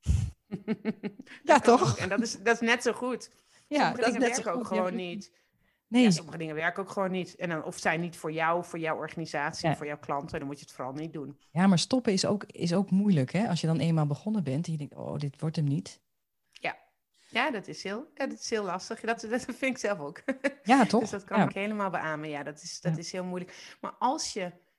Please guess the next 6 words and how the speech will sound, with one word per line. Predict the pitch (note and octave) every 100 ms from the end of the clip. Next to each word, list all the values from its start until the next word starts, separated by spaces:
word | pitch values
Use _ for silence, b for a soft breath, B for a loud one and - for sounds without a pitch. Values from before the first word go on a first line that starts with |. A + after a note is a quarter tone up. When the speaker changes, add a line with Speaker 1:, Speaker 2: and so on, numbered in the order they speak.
| _ _ _
Speaker 1:
dus | G3
met | G3+ G#3 A#3
elkaar | G#3+ G#3 F3+ F3 F3 E3 _ _ _ _ _ _ _ _ _ _ _ _
continu | B3 A#3+ A3+ A3 A3 B3
zit, | A3+ C#3+
hè, | E3